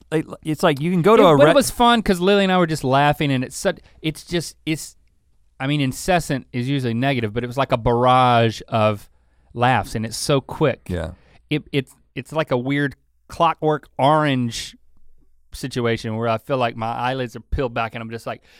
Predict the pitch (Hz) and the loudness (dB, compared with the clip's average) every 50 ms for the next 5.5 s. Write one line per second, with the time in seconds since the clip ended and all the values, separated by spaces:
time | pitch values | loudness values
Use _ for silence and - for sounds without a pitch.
0 | _ _ - 165 190 208 196 180 147 165 160 156 147 156 156 151 151 156 156 151 | _ _ -16 -14 -10 -10 -10 -10 -10 -10 -12 -12 -12 -12 -14 -14 -12 -14 -16 -16
1 | 156 156 151 151 151 151 151 147 151 151 143 139 143 139 139 143 127 - - _ | -16 -18 -18 -16 -16 -16 -16 -16 -16 -18 -16 -16 -18 -16 -14 -16 -16 -16 -18 _
2 | _ - 156 165 214 254 233 214 220 170 117 107 110 127 147 160 156 143 185 185 | _ -2 0 2 4 4 4 4 4 2 2 0 -2 -2 0 0 2 2 2 2
3 | 139 135 120 104 196 - - - 214 220 226 - - - 185 175 170 156 151 151 | 2 2 2 0 0 0 0 0 2 2 2 0 0 -2 0 0 0 0 0 0
4 | 151 143 131 123 113 123 110 - - 120 123 120 120 117 113 107 101 - - - | 0 0 0 -2 -2 -4 -4 -4 -4 -2 -2 0 0 0 -2 -2 -4 -6 -8 -6
5 | 98 107 135 120 - - _ - - 101 | 0 0 0 0 0 -6 _ -6 -6 -6